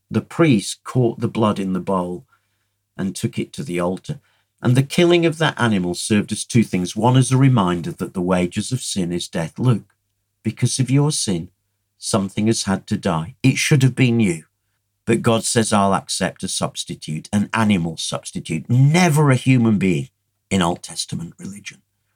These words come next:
And the priest's job would be to be the, the go-between, to be the one who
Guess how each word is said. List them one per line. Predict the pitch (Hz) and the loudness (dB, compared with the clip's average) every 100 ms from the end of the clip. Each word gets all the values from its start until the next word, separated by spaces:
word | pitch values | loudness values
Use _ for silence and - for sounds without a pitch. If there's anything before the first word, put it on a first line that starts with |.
| _ _ _ _ _ _ _ _ - | _ _ _ _ _ _ _ _ -2
And | 127 127 120 113 - _ _ _ _ _ _ | 2 4 4 0 -2 _ _ _ _ _ _
the | 113 | -4
priest's | - - 165 156 - | -4 -2 2 2 0
job | - 131 90 - _ _ - | 0 0 0 -4 _ _ -2
would | 110 104 | 2 4
be | 123 | 2
to | - 113 | 2 0
be | 120 117 | 4 2
the, | 107 110 - _ _ _ | 4 0 -2 _ _ _
the | - 120 _ | -2 -2 _
go-between, | - 127 123 113 95 - - 73 76 _ _ _ _ _ _ _ _ _ _ - | 2 4 4 2 -2 -8 -14 -14 -16 _ _ _ _ _ _ _ _ _ _ -12
to | 117 | -2
be | 156 | 2
the | 151 | 4
one | 135 143 139 135 | 4 4 4 2
who | 117 120 113 | 2 2 2